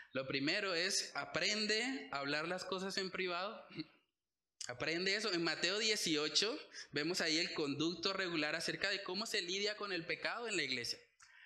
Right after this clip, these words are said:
Primeramente, si yo veo que un hermano está en pecado, no voy y le pongo las quejas al pastor. Si yo veo que un hermano está en pecado, yo me le acerco. Le digo, "Hermano, creo que esto que estás haciendo no está bien".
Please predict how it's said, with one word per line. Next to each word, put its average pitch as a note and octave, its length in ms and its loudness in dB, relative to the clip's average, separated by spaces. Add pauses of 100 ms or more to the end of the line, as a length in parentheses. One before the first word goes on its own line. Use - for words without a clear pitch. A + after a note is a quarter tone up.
(120)
Primeramente, G#3+ 680 2
si G3 120 2
yo E3 140 4
veo A#3 160 0
que A#3+ 60 0
un A3+ 100 2
hermano G3 380 0
está G3 200 0
en F3 100 -2
pecado, E3+ 460 0
no E3+ 140 0
voy A3+ 200 0
y B3+ 40 -2
le A#3 100 0
pongo G3+ 240 -4
las G3 200 -2
quejas F#3 300 0
al F3+ 120 -4
pastor. F#3+ 500 -6 (840)
Si - 120 2
yo C#3+ 80 2
veo F3 120 0
que A3+ 80 0
un A3 60 2
hermano G3+ 400 0
está G#3 180 0
en G3 120 -2
pecado, F#3 420 2
yo D3+ 160 0
me F3 120 0
le G#3+ 80 2
acerco. F#3+ 560 -2 (560)
Le C3 160 2
digo, D#3 220 2
"Hermano, D#3 540 -2
creo D3+ 200 -2
que F3 100 -2
esto F3 180 -2
que F3 60 -2
estás D3+ 220 0
haciendo E3 760 0 (280)
no C3 60 -6
está C#3+ 200 0
bien". D#3 500 -2